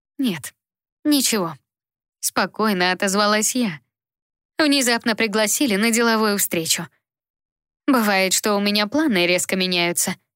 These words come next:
Тепло улыбнулась обеспокоенной подруге, меж тем душу царапали то ли ревность, то ли дурное предчувствие, то ли всё вместе. "Вы съездите с Ярославом.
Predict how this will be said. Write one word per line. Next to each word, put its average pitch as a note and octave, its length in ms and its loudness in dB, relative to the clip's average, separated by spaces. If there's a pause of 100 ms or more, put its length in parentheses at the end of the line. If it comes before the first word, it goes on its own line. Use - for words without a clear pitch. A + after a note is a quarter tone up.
(380)
Тепло G#3 380 -2 (100)
улыбнулась F#3 680 0
обеспокоенной G#3 720 0
подруге, F3+ 640 0 (520)
меж B3+ 240 0
тем B3 340 0
душу A#3+ 300 0
царапали G3+ 600 0
то F#3+ 140 -6
ли G3+ 220 0
ревность, G#3 580 -2 (460)
то C#4+ 60 0
ли A3 160 0
дурное G#3+ 420 0
предчувствие, A3+ 800 -2 (460)
то - 100 -2
ли F#3 120 -2
всё - 260 -2
вместе. E3+ 500 -6 (1500)
"Вы B3+ 320 2
съездите A#3+ 600 0
с - 100 2
Ярославом. E3 720 -2